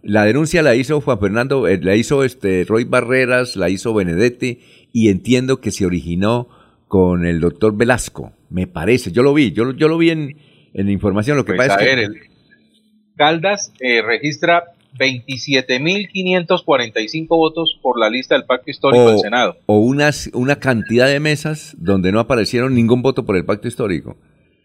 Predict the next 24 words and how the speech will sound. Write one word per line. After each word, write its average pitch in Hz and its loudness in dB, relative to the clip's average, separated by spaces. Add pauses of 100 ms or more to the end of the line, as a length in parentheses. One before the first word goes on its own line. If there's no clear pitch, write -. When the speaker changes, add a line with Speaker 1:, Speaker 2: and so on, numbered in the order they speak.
(140)
Speaker 1:
Es, 90 -6
es 127 0
por 165 2
esos 160 0
Speaker 2:
Y 160 0
Speaker 1:
lados, 120 4
Speaker 2:
en, 190 -6
Speaker 1:
es 135 0
en 190 4
el 175 6
occidente. 131 2
Speaker 2:
y 135 2
en, - -4 (1160)
y 151 2
en 190 -2
el 202 -2
Cauca, 190 0 (1300)
en 147 -2
el 175 -4
Cauca, 170 0 (140)
el 107 -6
Pacto 123 0
Histórico 156 -2 (340)
registra 160 0